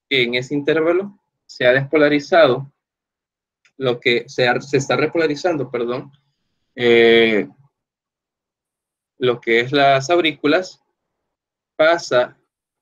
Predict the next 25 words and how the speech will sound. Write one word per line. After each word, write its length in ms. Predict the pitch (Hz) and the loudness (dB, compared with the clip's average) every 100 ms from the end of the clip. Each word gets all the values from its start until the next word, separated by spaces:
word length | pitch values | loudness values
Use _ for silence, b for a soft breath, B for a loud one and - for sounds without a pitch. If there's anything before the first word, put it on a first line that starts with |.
| _ | _
el 160 | 139 123 | -8 -8
intervalo 500 | 113 127 127 131 139 | -6 -4 -4 -6 -2
P 140 | 160 | 0
R, 240 | 147 151 | 0 -2
que 80 | 151 | -4
es 60 | 135 | -4
el 80 | 127 | -4
intervalo 680 | 131 135 143 120 117 131 - | -4 -4 -2 -2 -2 -8 -14
en 280 | 127 120 120 | -12 -12 -8
el 180 | 107 | -10
reposo 800 | 104 117 - 151 185 202 123 123 - | -8 -10 -4 2 2 2 -6 -8 -8
de 80 | 120 | -6
las 220 | 113 120 | -4 -4
aurículas, 680 | 127 143 139 120 110 110 _ _ _ _ _ | -2 -2 -4 -6 -6 -8 _ _ _ _ _
y 140 | - 170 | -4 0
la 120 | 117 | 2
despolarización 720 | 127 135 160 147 143 151 160 | 0 0 0 0 0 -6 -4
de 80 | 156 | -2
los 120 | 160 | -2
ventrículos, 580 | 170 165 156 147 156 160 | -4 -6 -6 -6 -4 -2
haciendo 420 | 139 143 135 127 | -2 -2 -2 -4
que 160 | 131 127 | -2 -2
estos 280 | 135 160 - | -2 -10 -2
se 100 | 190 | 2
alarguen, 440 | 170 151 160 170 | 2 0 -4 -10